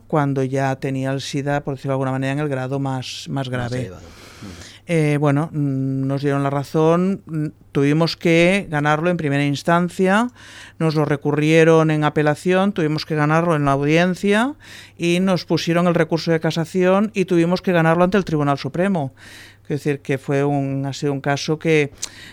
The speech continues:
Speaker 1: que es lo que decíamos un poco, eh, la gente lo que les causa sentencia.
Speaker 2: La
Speaker 1: Hemos estado
Speaker 2: angustia de, de,
Speaker 1: ocho
Speaker 2: de,
Speaker 1: años o
Speaker 2: claro.
Speaker 1: nueve, eh, eh,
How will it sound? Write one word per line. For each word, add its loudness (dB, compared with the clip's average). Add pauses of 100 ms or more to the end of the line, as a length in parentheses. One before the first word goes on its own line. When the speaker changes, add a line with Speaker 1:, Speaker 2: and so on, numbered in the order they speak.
Speaker 1:
que -6
es -6
lo -2
que -2
decíamos -2
un -6
poco, 0
eh, -2
la -6
gente -2
lo -2
que -8
les -6
causa -4
sentencia. -4
Speaker 2:
La -4
Speaker 1:
Hemos 0
estado 6
Speaker 2:
angustia 6
de, 2
de, -6
Speaker 1:
ocho 6
Speaker 2:
de, 8
Speaker 1:
años 4
o -2
Speaker 2:
claro. 2
Speaker 1:
nueve, 4
eh, -2
eh, -4